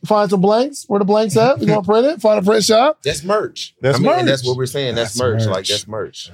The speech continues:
Speaker 3: Right.
Speaker 2: It's not a technical, it, it, it's nothing technical about making merch. Like, everything that we do is technical. If I show you one of
Speaker 3: I
Speaker 2: my
Speaker 3: can make an oversized t-shirt. I can make a box t-shirt. I can make a,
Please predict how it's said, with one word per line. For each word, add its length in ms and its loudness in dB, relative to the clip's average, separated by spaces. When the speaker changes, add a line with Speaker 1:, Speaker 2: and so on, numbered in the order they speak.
Speaker 3:
Right. 180 0
Speaker 2:
It's 80 -6
not 140 -8
a 40 -6
technical, 520 -10
it, 160 -2
it, 160 -4
it's 400 -10
nothing 340 -6
technical 500 -8
about 340 -4
making 300 -4
merch. 400 -12
Like, 200 -2
everything 480 -4
that 120 -6
we 120 -10
do 220 -6
is 80 -8
technical. 440 -8
If 100 -8
I 100 -2
show 200 -2
you 180 -6
one 160 -4
of 80 -4
Speaker 3:
I 60 2
Speaker 2:
my 40 -2
Speaker 3:
can 100 0
make 140 0
an 80 -8
oversized 680 -2
t-shirt. 280 -2
I 100 2
can 80 -6
make 120 -4
a 60 -4
box 380 -4
t-shirt. 360 -6
I 80 -2
can 100 -6
make 180 -2
a, 200 -2